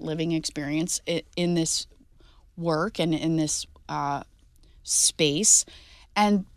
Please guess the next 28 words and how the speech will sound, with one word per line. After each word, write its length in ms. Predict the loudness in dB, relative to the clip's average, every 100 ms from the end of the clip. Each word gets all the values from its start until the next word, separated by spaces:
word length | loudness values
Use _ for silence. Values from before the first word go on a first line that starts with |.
| 0
they 320 | 4 6 4
were 180 | 2 -2
telling 360 | -2 -2 -2 -2
me 100 | -2
yesterday 720 | -4 -4 -6 -8 -8 -12 -16 -20 -20 -20 -20 -20 -6
that, 380 | 0 2 0 -6 -20 -20 -12
'cause 140 | -6 0
we 80 | 0
have 160 | 0
five 260 | -2 -6 -6
of 140 | -8
them 160 | -8 -6
in-house, 440 | -8 -10 -10 -6
and 140 | -2 -2
they 80 | 0
were 120 | -2
telling 320 | -2 -2 -2
me 100 | -2
yesterday 400 | -2 -4 -6 -8
that 200 | -6 -8 -10 -20 -20 -20
probably 500 | -4 2 2 4 2
seventy 720 | 0 0 2 2 2 2 0
percent 420 | -2 -2 0 0 -2
of 140 | -4
their 200 | -8 -6
time 640 | -6 -6 -4 -2 -2 -2 -4
working 460 | -6 -6 -4 -2
with 280 | -2 -4 -8